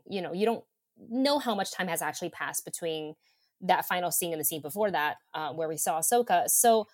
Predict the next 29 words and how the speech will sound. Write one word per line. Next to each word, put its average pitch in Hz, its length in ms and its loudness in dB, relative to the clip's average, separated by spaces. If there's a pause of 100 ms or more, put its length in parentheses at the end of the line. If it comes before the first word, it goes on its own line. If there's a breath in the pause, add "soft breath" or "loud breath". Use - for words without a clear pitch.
(420 soft breath)
it, 247 180 8 (160)
it 285 120 6
would 277 240 6
make 311 220 2
sense 220 320 4
that 208 200 2
in 196 140 -2
this 190 180 2
episode, 185 380 0
she 185 160 -4
learns 170 320 2
a 175 60 -4
little 175 180 2
bit 175 140 -2
more 170 180 -2
about 165 320 -2
Thrawn, 190 480 0
sets - 300 4
her 196 120 2
off 185 160 4
on 180 120 -2
her 180 100 -2
discovery, 175 640 0
and 175 120 -2
then 165 60 -2
she 170 140 -8
picks - 240 -6
up - 80 -8
Sabine, 165 480 -6